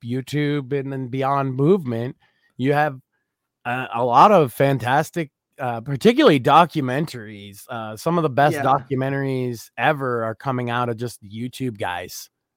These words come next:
Speaker 2: Well, yeah, I
Speaker 1: <laughs> Like
Speaker 2: mean, I mean, I, I mean, I know that, I know that Nick, you know, kind of scoffs that porcelain is a,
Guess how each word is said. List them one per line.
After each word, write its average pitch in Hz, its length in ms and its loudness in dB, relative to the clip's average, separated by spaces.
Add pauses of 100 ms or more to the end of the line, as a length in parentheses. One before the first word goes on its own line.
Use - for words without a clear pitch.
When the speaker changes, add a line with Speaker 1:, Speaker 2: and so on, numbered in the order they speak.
(220)
Speaker 2:
Well, 143 240 2
yeah, 180 240 6
I - 40 0
Speaker 1:
<laughs> - 60 -2
Like 135 40 0
Speaker 2:
mean, 127 380 -6 (960)
I 147 120 -2
mean, 151 340 -6 (280)
I, 143 200 0
I 156 140 -6
mean, 160 200 -8
I 147 100 -6
know 151 260 -2
that, 147 220 -8
I 135 120 0
know 147 200 0
that 156 160 -8
Nick, 147 420 -6 (220)
you 135 140 -8
know, 117 300 -6
kind 143 300 -8
of 123 80 -12
scoffs 139 640 -2
that - 180 -12
porcelain 120 560 -8
is 113 160 -10
a, 110 140 -10